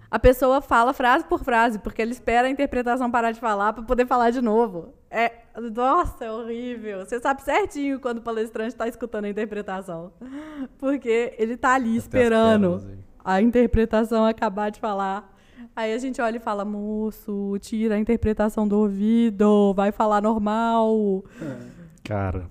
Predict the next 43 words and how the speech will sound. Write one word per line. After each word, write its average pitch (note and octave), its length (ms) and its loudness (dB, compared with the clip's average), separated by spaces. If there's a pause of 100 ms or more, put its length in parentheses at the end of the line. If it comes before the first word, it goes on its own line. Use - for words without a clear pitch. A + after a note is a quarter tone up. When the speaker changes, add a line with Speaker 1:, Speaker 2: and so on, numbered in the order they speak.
Speaker 3:
cara, - 100 -16
Speaker 1:
Porque - 240 6
Speaker 3:
eu C#4+ 200 6
Speaker 1:
facilita D4+ 420 -2
o C#4+ 40 -6
nosso D4+ 180 -4
trabalho, C#4 680 2
porque A3 220 -6
a A#3+ 60 -2
pessoa C4+ 260 0
não C4+ 100 -2
completa C#4+ 460 -2
o - 20 0
raciocínio. A3+ 720 -2
E - 60 -10
sem C#4 180 -2
completar D4 380 0
o B3 40 2
raciocínio, B3 560 0
eu C4 40 4
não C4 100 2
consigo D4 320 -2
completar D#4 400 -4
a A3 40 -8
frase. E3+ 520 -8 (520)
Speaker 3:
Sim. C3 360 -4 (360)
Às C3 100 6
vezes C#3+ 160 8
ele E3 100 8
para D3+ 400 8
entre E3+ 360 2
uma, D#3 200 -2 (240)
uma C3 200 -6
palavra A#2 580 2
e - 20 4
outra C3 220 4
que D#3 100 -2
vai A#2+ 280 4
fazer C3+ 320 0
sentido. B2+ 560 -6
Se - 100 -16
você C3+ 240 0
parou, E3+ 680 -2